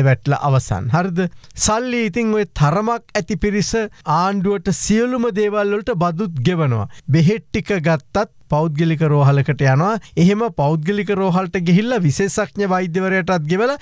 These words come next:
එයා එන්ට පමහ වුණාම ඒකේ පාකින් එකටත් වැඩියෙන් ගෙවලා තමයි එන්ට ඕනේ. හරිද?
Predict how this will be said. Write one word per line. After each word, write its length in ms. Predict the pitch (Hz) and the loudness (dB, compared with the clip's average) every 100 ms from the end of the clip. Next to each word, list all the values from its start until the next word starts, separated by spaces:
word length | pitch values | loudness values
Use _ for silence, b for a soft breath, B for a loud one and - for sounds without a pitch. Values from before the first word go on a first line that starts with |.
| B | B
එයා 200 | 151 208 233 - 196 | 0 2 0 0 0
එන්ට 240 | 208 233 - | 0 -4 -2
පමහ 320 | 160 196 208 214 | 0 0 0 -2
වුණාම 360 | 220 240 285 190 B 190 | -2 -2 -4 -6 B -2
ඒකේ 260 | 220 285 - - | -2 -4 -4 0
පාකින් 500 | 180 233 247 269 262 214 | 2 0 -2 -2 -2 -2
එකටත් 360 | 220 240 226 | -4 -4 -2
වැඩියෙන් 320 | 214 214 208 196 | -2 0 -2 -2
ගෙවලා 240 | 196 190 | -2 -2
තමයි 180 | 202 247 - 196 | -2 -2 -2 0
එන්ට 180 | 165 147 | 0 0
ඕනේ. 240 | 113 135 | 2 4
හරිද? 260 | 190 226 | 4 2